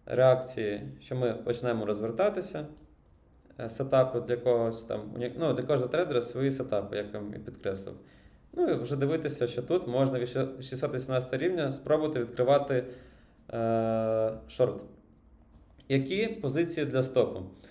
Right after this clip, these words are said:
Е, якщо ваш, е, якщо ви торгуєте Фібоначчі там по п'ятнадцяти хвилинкам, то можна відкривати шорти, е, нижче нульового, ой, стопи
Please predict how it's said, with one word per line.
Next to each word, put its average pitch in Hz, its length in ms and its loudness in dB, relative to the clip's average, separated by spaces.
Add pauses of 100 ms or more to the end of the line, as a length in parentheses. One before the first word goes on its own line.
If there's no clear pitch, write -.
(440)
Е, 120 600 4 (160)
якщо 170 440 4
ваш, 147 440 6
е, 131 260 6 (1300)
якщо 135 240 2
ви 165 60 6
торгуєте 156 340 2
Фібоначчі 135 520 0
там 113 140 -2
по - 140 -2
п'ятнадцяти 139 460 0
хвилинкам, 175 640 0 (120)
то 143 400 6 (220)
можна 170 280 6
відкривати 147 640 6
шорти, 175 580 0 (760)
е, 123 260 4
нижче 139 420 2
нульового, 180 520 6 (180)
ой, 107 240 6 (100)
стопи 135 540 0